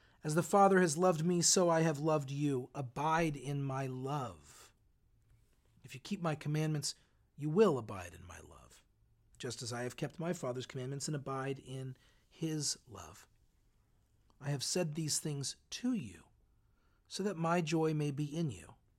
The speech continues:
and that your joy may be complete. This is my commandment,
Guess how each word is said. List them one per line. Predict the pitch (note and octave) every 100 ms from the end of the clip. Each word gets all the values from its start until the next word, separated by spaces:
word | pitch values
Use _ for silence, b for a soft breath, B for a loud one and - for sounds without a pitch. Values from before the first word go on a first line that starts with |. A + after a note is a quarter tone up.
| _
and | -
that | C3 A#2+
your | E3 E3+
joy | A#2+ G2 E2+ - _ _ _ -
may | B2+
be | A#2 A2 F2+ G2 _ _
complete. | - A#2+ - B2 - - _ _ _ _ _ _ _ _ _ _ _ _ _ _ _ _ b b b b b b
This | D3 D3+
is | E3
my | E3 E3
commandment, | D#3+ D#3 C#3 G2+ -